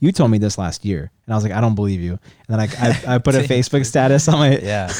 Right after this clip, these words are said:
Speaker 1: <laughs> on my
Speaker 2: They've been
Speaker 1: Facebook.
Speaker 2: closed for a long time. <laughs>
Speaker 1: And then all my high school friends were like, "Yeah, it's a, it's a Dick's Liquor now." Out of
Speaker 2: Yeah.
Speaker 1: all places to have a liquor store like that, like, Wine Time was so iconic.
Speaker 2: I know.
Speaker 1: Is Baskin Robbins still there?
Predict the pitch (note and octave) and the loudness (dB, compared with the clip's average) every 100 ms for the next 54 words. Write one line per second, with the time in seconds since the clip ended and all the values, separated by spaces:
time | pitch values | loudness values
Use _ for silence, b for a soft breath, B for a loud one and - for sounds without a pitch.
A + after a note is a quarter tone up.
0 | F3 - F3+ - D#3+ C#3 C3 F3+ F#3+ G#3+ | -4 0 0 2 0 2 0 0 0 2
1 | D#3+ C#3 B2+ A#2 F#2+ G2+ A2 G#2+ F2+ F#2+ | 2 0 0 0 0 0 -2 -2 -2 -2
2 | A2 D3+ B2+ G2 G3+ - - F#3+ G3+ F#3+ | -2 -2 0 0 -2 -4 0 2 4 4
3 | E3+ D#3 C3+ C#3 A#2 C3 B2+ B2+ A#2 - | 4 2 2 0 2 2 2 2 2 2
4 | B2+ A#2+ G#2+ A2 G2+ A2 A2 G#2+ G2 C3 | 2 2 0 -2 -4 -2 -2 -2 0 0
5 | - A2 G#2 A2 - D#2 C#2+ C2 D#2 - | 0 -8 -4 -4 -4 -8 -10 -12 -14 -18
6 | _ _ A2+ A#2+ A2+ C3+ D#3 D#3+ - B2 | _ _ -4 -2 -2 0 2 2 2 0
7 | A2+ G2+ F#2+ G2+ G#2+ G2+ G2 A#2 G#2+ F#2+ | 0 -6 -6 -6 -4 -6 -4 -2 -2 -6
8 | G2+ F#2+ F2 F2+ - F#2 F2+ G2 - b | -6 -6 -6 -8 -6 -8 -6 -10 -12 b
9 | b b b b _ _ _ _ A2+ C#3 | b b b b _ _ _ _ -4 -2
10 | D3+ D#3+ C#3+ A2+ - - B2+ A#2+ G#2+ - | -2 -2 -2 -2 -6 -8 -6 -6 -8 -10
11 | G2+ F#2 D#2+ - G2 F#2 F2+ F2 F2+ F2+ | -6 -6 -8 -12 -10 -8 -6 -8 -10 -14
12 | _ A#2+ A2 D3+ G3+ C3+ A#2 D3 - D3+ | _ -8 0 0 2 2 2 0 0 2
13 | D#3+ E3+ | 2 0